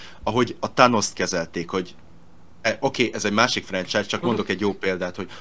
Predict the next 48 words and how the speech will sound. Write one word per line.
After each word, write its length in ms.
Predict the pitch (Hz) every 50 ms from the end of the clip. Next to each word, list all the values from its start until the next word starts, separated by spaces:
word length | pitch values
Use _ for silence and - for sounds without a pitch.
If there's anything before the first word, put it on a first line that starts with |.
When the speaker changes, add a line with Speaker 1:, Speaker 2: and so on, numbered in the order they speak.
| - -
Speaker 1:
ott 200 | 117 143 - -
például 380 | - 156 147 143 151 147 -
tök 220 | - 156 135 - -
jól 180 | 113 98 98
megoldották, 680 | 98 104 104 98 95 92 92 95 90 87 - - 87 85
hogy 180 | - 87 92 - -
létrehoztunk 680 | 131 160 170 170 - 101 95 92 - - 107 98 -
egy 140 | 95 90 110
istenszerű 640 | 120 - - - 95 87 - - 98 85 85 82
lényt, 240 | 82 104 147 160 - - - - -
hogyan 300 | - 170 170 170 151 147
kéne 260 | - 143 139 131 123
elpicsázni. 680 | 117 101 92 - - 87 - - 85 82 80 85 82 82 -
Oké, 380 | - 190 - - - 85 - - - -
megcsinálták, 760 | - 156 151 151 - - 90 82 80 76 - - 71 71 - - -
tehát, 180 | - 98 95
hogy 140 | - 120 117 - - - - - - - - - - - - -
a 300 | 104 104 104 104 107 107
Speaker 2:
Igen, 100 | - - 113
Speaker 1:
Gravity 160 | 123 120 104 110 95
Speaker 2:
igen. 80 | 117 104 -
Speaker 1:
Falls-t 300 | - 101 101 104 - -
is 140 | 104 - -
nem 160 | 117 107 107
tudom, 200 | 113 104 104 101
hogy 120 | 101 98
nézted-e 460 | 98 98 98 92 - - 98 87 92
kicsiként 480 | - - 98 - - 92 - - 90 -
Speaker 2:
Hát 140 | 131 131 -
Speaker 1:
a 60 | -
Speaker 2:
régen 320 | 170 185 180 147 139 135
néztem, 420 | 139 147 156 151 135 - - 123 120
Speaker 1:
rejtélyes 260 | 120 113 123 127 127
Speaker 2:
de 60 | 131
Speaker 1:
pályát. 160 | 127 120 -
Speaker 2:
aztán 280 | 127 123 - - 135 131
a 60 | 135
végét 400 | 135 151 147 - 117 113 107 -
már 120 | 120 120 123
nem 140 | 131 123
vágom. 440 | 107 107 95 98 95 95 101 107 113 - - -
Majd 180 | 117 120 123
egyszer 280 | 135 135 131 - 120 110
megnézem, 520 | 113 113 107 101 98 98 95 101 98 101
de 160 | 95 101 101 101
nincs 220 | 107 107 101 -
annyi 160 | 113 107 110
időm. 300 | 107 110 120 127 131 120